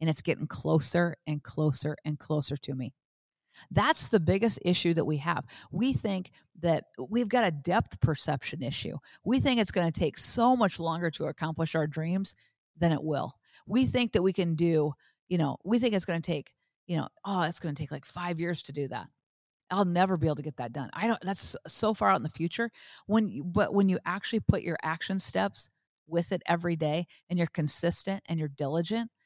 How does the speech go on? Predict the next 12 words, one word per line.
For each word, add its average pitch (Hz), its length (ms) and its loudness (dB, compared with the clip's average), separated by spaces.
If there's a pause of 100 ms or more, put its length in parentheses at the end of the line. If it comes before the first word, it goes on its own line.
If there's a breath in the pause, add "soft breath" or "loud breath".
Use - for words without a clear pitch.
(420)
you've 220 160 4
got 240 240 -2
the, 196 240 2
the, 175 220 0
the 170 160 0
great 175 440 -4
gift 190 340 -4
of 156 240 -4
compound, 160 680 -4 (580)
compounding 160 600 -2
effect, - 360 -8
right? 190 220 0